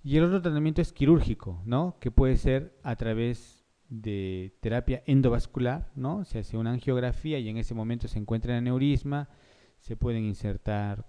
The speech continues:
coils, etcétera, ¿no? Para tratar el aneurisma, ¿no? O en caso que no sea abordable,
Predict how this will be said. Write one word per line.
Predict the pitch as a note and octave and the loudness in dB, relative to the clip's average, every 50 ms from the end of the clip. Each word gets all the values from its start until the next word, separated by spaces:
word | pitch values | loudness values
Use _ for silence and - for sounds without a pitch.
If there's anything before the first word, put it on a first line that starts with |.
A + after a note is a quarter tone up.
| _ _ | _ _
coils, | - D3+ D3 C#3+ D3 D3 C#3 C#3 C#3 C#3+ C#3 - - - | 2 4 4 4 2 0 0 -2 -4 -6 -8 -8 -8 -10
etcétera, | A2+ - - B2+ A#2+ A#2+ - B2+ C3 B2+ | -10 -6 -4 -4 -4 -4 -4 -4 -4 -4
¿no? | B2 C#3 E3 E3 - | -2 -2 -4 -2 -2
Para | - A2+ A2+ A#2+ C3+ C3 | -2 -2 0 -2 -2 -4
tratar | - A2 G2+ - A2+ A2 | -4 -4 -2 0 0 2
el | A2 | 2
aneurisma, | G#2 G2+ G2+ G2 G2 F#2 E2+ F#2 F2+ F2 G2 | 4 4 4 4 2 0 0 -2 -4 -6 -6
¿no? | A2+ A#2+ C#3 D#3+ E3+ - _ | -4 -2 -2 -4 -4 -4 _
O | E3+ E3+ F3 D#3 | 4 4 4 4
en | C#3 | 4
caso | C3 D3 C3+ D3 C#3+ | 2 2 2 2 0
que | - C3 | 0 0
no | C3 C3+ C3 | 0 0 -2
sea | - - D3 D3 | -2 -2 -2 -2
abordable, | D3 C#3+ D3+ D#3 D3 C#3+ D3 C#3+ C#3+ C#3+ D3 D#3 F3+ F#3 | 0 2 2 2 4 4 4 4 4 4 4 2 2 0